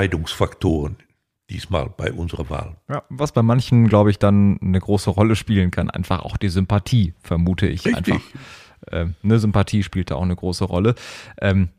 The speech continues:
Speaker 2: aber gut, dass wir hier kein Triell machen, auch kein Duell, sondern wir machen weiter mit unserem Dialog.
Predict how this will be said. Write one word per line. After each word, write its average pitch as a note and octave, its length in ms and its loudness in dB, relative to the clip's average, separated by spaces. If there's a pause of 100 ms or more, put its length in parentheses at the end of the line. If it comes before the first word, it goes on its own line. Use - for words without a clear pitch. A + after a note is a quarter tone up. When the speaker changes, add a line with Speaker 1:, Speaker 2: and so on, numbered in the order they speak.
Speaker 2:
aber G2+ 400 2
gut, C3 160 2
dass A#2 160 4
wir A#2 80 4
hier A2 120 4
kein C3+ 280 0
Triell A#2+ 400 4
machen, A#2 480 4
auch G2+ 180 -2
kein G#2 300 4
Duell, B2 520 2
sondern A2 520 2
wir G2+ 100 0
machen G2+ 300 0
weiter G2+ 280 2
mit G2+ 140 0
unserem G#2 340 4
Dialog. A2 680 6